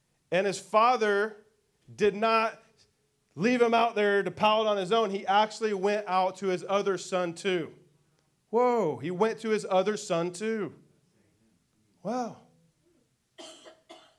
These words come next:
The critical, judgmental brother, the father went to him as well. That's amazing. Come on.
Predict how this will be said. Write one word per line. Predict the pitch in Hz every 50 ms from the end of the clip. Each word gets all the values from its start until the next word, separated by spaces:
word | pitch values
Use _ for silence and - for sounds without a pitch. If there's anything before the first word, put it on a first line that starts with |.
| _ _ _ _ _ _ _ _ _ _ _ _ _ _ -
The | 139 160 156
critical, | - - - 196 208 220 226 214 220 202 214 214 202
judgmental | 165 135 139 185 185 190 151 170 190 190 190 196 196 208 202 190 156
brother, | 151 185 180 175 170 175 180 180 175 180 185 175 - _ _ _ _ -
the | 151
father | 151 - 180 175 180 185 185 190 185 180
went | 170 180 180 185 180 - - - -
to | 180 170
him | 156 156 165 160 160 160 156 - -
as | 156 147 139 139
well. | 170 180 165 135 104 - - _ _ _ _ _ _ _ _ _ _ _ _ _ -
That's | 123 131 135 139
amazing. | 151 147 147 156 156 143 117 120 110 95 - - _ _ _ _ _ _ _ _ _ _ _ _ _ _ _ _ _ _ _ _ _ _
Come | - 151 151 147
on. | 156 139 104 82